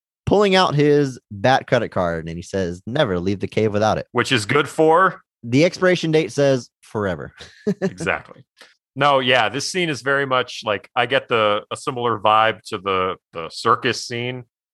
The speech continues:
Speaker 2: from Batman Forever. Just,
Speaker 1: Yeah.
Speaker 2: like, very elaborate, very over the top, very, very, very, very involved. Um, a lot of work into one scene,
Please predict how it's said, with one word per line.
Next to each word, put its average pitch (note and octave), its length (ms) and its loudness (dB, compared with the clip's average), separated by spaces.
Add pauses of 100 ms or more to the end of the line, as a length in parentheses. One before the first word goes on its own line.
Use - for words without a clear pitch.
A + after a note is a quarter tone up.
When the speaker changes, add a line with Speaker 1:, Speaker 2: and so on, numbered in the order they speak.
(160)
Speaker 2:
from G#2 140 -6
Batman G#2 340 0
Forever. G#2 560 2
Just, G2+ 60 -16
Speaker 1:
Yeah. G2 160 -2
Speaker 2:
like, G2+ 120 -6 (120)
very B2+ 240 2
elaborate, A#2 560 2 (480)
very C3+ 260 2
over A#2 200 0
the F#2+ 100 -12
top, F#2+ 460 0 (520)
very, B2 580 0 (360)
very, A2 340 2
very, F#2 460 -2 (340)
very F#2+ 600 -4 (1200)
involved. - 540 -6 (180)
Um, G#2+ 280 0
a - 100 0
lot D#3 260 4
of C3 100 0
work A2+ 360 -2
into G#2+ 220 -6
one G#2+ 440 0
scene, F2 480 -6